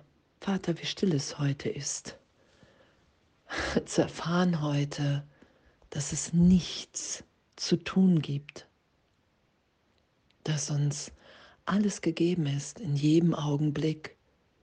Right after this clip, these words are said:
Es gibt nichts zu tun. Es wird ja so beschrieben, du bist so in deiner Mitte, dass du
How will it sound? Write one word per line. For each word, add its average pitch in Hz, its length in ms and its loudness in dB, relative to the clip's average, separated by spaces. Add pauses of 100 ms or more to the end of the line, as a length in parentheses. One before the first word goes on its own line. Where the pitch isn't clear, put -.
(420)
Es - 180 -18
gibt - 320 -8
nichts - 380 -4
zu 151 140 -4
tun. 170 220 0
Es 143 140 -2
wird 143 160 -2
ja 151 80 2
so 151 140 2
beschrieben, 165 440 2
du 156 100 4
bist 151 260 -4
so 160 140 -2
in 165 180 4
deiner 160 320 0
Mitte, 151 580 0 (1600)
dass - 240 -6
du 147 300 2